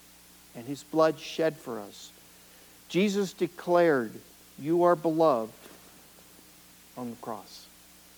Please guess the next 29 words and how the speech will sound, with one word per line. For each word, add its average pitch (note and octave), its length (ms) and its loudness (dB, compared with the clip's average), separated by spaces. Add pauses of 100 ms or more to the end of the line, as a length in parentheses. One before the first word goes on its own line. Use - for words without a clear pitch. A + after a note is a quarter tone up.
(1700)
He E3 100 2
invites F#3 560 2
us - 120 -6
to - 200 -12
eat G#3 260 -2
the G3 80 0
bread E3 380 4
and C3 160 -2
drink G3+ 240 0
the G3+ 80 2
wine C#3 540 -2
as C3+ 160 -6
our C3 160 2
weekly G#3+ 500 -2
reminder F#3 680 -2 (800)
that D3 140 -4
all F3 240 2
is F3 120 -8
forgiven. D3 420 -14 (1400)
We D#4+ 220 2
are F4+ 120 0
loved. B2 300 -6 (1160)
We D3+ 180 2
are E3 140 0
now C3 380 -4 (320)
part C3+ 320 2 (880)
of B2 160 -4
his B2+ 240 -8
family. G#2 420 -10